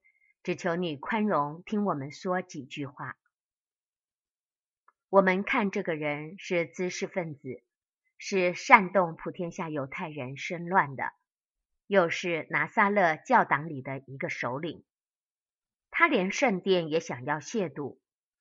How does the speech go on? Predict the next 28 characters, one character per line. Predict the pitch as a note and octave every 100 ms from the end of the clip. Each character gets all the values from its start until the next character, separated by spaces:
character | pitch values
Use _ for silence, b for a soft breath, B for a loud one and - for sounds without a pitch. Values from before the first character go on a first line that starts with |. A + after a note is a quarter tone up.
| _ _
所 | - G3
以 | A3
我 | G3+ D#3
们 | C3 C3+
逮 | - C3
捕 | C#3 C#3
了 | A#2
他。 | A2+ - B2 - _ _ _ _ _ _ _ _ _ _ _ _ _ _ _
你 | G3+
自 | - C4
己 | F#3+ D#3+ C#3
查 | - C#3 C#3
问 | F3 D3+
他， | - C#3+ C#3 D3+ B B -
就 | E4+ C#4
可 | G#3+
以 | G#3+ E3
知 | G3+ G3
道 | G3 D3+ B -
我 | D#3+
们 | D3 D3
告 | - F3
他 | - D3+
的 | C#3
一 | A2 B2
切 | - F3
事 | C3 - E3 B2
了。” | A2+